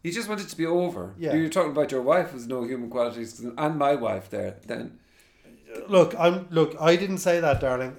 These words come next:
Speaker 2: Um,
Speaker 1: Yeah. My
Speaker 2: I
Speaker 1: wife is never going to listen to this anyway, so I think it's safe
Speaker 2: Yeah,
Speaker 1: enough.
Speaker 2: yeah,
Speaker 1: Yeah,
Speaker 2: mine
Speaker 1: you
Speaker 2: too,
Speaker 1: know.
Speaker 2: yeah.
Speaker 1: Yeah.
Speaker 2: But, uh, but I think it's, you attack life like you attack chocolate.
Speaker 1: Yeah.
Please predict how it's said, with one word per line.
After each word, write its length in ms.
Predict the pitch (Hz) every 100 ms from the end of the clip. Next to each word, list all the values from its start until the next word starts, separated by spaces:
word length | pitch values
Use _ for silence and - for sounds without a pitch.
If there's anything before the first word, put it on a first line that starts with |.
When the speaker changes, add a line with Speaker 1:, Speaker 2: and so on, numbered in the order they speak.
| -
Speaker 2:
Um, 1120 | 135 131 127 127 131 123 123 120 117 117 120
Speaker 1:
Yeah. 80 | 123
My 80 | 156
Speaker 2:
I 40 |
Speaker 1:
wife 200 | 143 135
is 80 | 110
never 180 | 120 110
going 120 | 107
to 60 | 92
listen 220 | 101 98
to 80 | 87
this 240 | 87 87
anyway, 240 | 101 95 95
so 240 | - 85
I 40 | 82
think 160 | - -
it's 100 | -
safe 160 | - -
Speaker 2:
Yeah, 80 | 131
Speaker 1:
enough. 280 | 107 104 - -
Speaker 2:
yeah, 120 | 120
Speaker 1:
Yeah, 100 | 110 127
Speaker 2:
mine 140 | 113
Speaker 1:
you 60 | 131
Speaker 2:
too, 80 | 120
Speaker 1:
know. 100 | 110 110 107 _ _ _
Speaker 2:
yeah. 80 | 123 -
Speaker 1:
Yeah. 60 | 110 107
Speaker 2:
But, 180 | 147
uh, 140 | 143 175
but 100 | 156
I 60 | 151
think 240 | 151 165
it's, 240 | 165 - - - - _ - _ - - - - - - - -
you 180 | 160 143
attack 460 | 139 - 175 180 147
life 480 | 135 143 147 127 -
like 200 | 120 113
you 80 | 117
attack 320 | - 123 113
chocolate. 420 | - 113 - 80 _ _ _ _ _ _ _ _
Speaker 1:
Yeah. 320 | 110 104 90